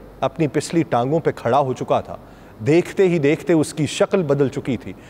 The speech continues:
अब शहजादे के सामने एक भयानक शक्ल वाला जिन खड़ा था। तवे जैसा काला रंग, सर पर दो नोकीले सींग, सुर्ख अंगारा आंखें। इससे पहले कि शहजादा उस पे हमला करता, जिन के कद में इजाफा होने लगा।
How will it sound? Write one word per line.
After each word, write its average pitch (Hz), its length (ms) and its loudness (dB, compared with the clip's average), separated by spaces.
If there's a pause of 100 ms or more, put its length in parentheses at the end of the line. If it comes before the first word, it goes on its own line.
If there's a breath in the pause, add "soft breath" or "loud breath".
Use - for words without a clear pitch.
(240 loud breath)
अब 139 100 2
शहजादे 165 520 2
के 175 100 2
सामने 185 400 2
एक 143 140 0
भयानक 143 400 2
शक्ल 165 260 0
वाला 156 280 2
जिन 156 300 0
खड़ा 127 280 0
था। - 280 -10 (300 loud breath)
तवे 208 260 6
जैसा 143 320 2
काला 139 320 2
रंग, 123 320 0 (300 loud breath)
सर 214 300 2
पर 208 200 4
दो 156 260 4
नोकीले 160 500 2
सींग, 135 460 2 (260 loud breath)
सुर्ख - 480 2 (100)
अंगारा 151 420 4
आंखें। 131 800 -2 (100)
इससे 190 220 2
पहले 196 340 4
कि 202 120 0
शहजादा 170 460 4
उस 180 120 2
पे 185 120 2
हमला 165 260 2
करता, 175 360 2
जिन 165 220 2
के 165 100 2
कद 170 140 2
में 180 160 4
इजाफा 170 340 4
होने 180 240 2
लगा। 101 280 0